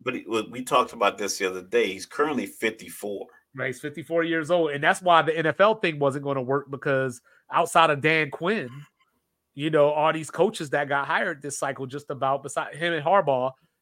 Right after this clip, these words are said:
Speaker 2: you know, the rest of these coaches are thirty-eight, they're
Speaker 1: But
Speaker 2: forty.
Speaker 1: that's, but that's been the case for the last few years. I think he was already behind the, the age power curve,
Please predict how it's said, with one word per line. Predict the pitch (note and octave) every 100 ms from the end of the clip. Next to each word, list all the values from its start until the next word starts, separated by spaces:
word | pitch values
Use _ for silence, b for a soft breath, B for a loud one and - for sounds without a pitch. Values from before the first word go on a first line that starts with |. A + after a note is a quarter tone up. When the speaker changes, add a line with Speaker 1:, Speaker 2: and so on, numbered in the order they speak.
| _
Speaker 2:
you | - D3+
know, | D3
the | C3+
rest | E3 E3+
of | D#3+
these | D3+
coaches | F3+ G#3+ G#3+ D3+ C3+
are | B2+ C3 _
thirty-eight, | D#3 D3+ D3 C#3 C#3 D3 _ _ _ _ _ _ -
they're | D3+
Speaker 1:
But | - E3+
Speaker 2:
forty. | D#3 D3
Speaker 1:
that's, | D3 D3 - _ -
but | C3
that's | C3+ B2 -
been | D3 C3+
the | A#2+
case | - B2+ B2 A#2+
for | - A#2+
the | A2+
last | A#2 A2+ A2 -
few | - F#2+
years. | F2 E2+ C#2 -
I | A#2
think | - D3+
he | F3
was | D3 B2+ -
already | B2+ C3 B2+ C3 B2+ A#2+
behind | A2 G2+ A2 A2+ A2 G#2+ G#2
the, | F#2+ F#2+ -
the | G2+ -
age | A2+ B2 A#2+ G#2 - -
power | A#2 G2+ F#2+ F#2 _ -
curve, | G#2 F#2+ F#2 F2+